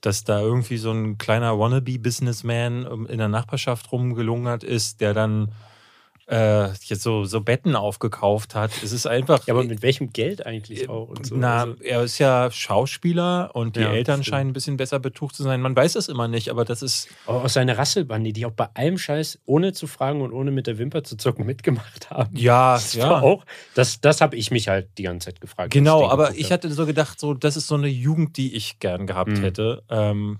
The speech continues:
Speaker 1: dass die Rasselbande bei allem Scheiß mitmacht,
Speaker 2: Ja.
Speaker 1: ähm, das wär cool gewesen. Äh, aber ich glaube,
Speaker 2: Ja, und, und, äh, einen letzten Film noch.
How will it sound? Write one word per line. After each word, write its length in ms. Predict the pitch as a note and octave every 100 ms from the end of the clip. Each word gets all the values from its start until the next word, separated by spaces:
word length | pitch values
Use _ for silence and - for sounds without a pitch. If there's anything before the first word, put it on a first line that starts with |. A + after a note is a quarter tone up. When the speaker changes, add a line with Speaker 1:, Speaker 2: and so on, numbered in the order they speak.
| _
Speaker 1:
dass 340 | - G#2+ - -
die 100 | A2+
Rasselbande 560 | G#2+ G#2+ A#2+ G#2+ A2 G#2
bei 160 | G2+
allem 160 | - G#2+
Scheiß 340 | G#2 G#2 A2+
mitmacht, 320 | B2 - B2
Speaker 2:
Ja. 120 | G#2+ G2 G2 - - A2 G#2+
Speaker 1:
ähm, 80 |
das 160 | G#2+ G#2
wär 100 | G#2+ -
cool 80 | C#3+
gewesen. 400 | G#2 F#2 F#2 F#2 - - - - - - -
Äh, 420 | B2+ B2+ C#3 C3+
aber 80 | C3+
ich 80 |
glaube, 300 | C#3 D#3 F3
Speaker 2:
Ja, 40 | D3+
und, 180 | E3 E3
und, 200 | - D3 -
äh, 240 | C3 A#2+ -
einen 160 | A#2
letzten 240 | B2 - C#3+
Film 240 | - D3+
noch. 320 | D3+ E3 -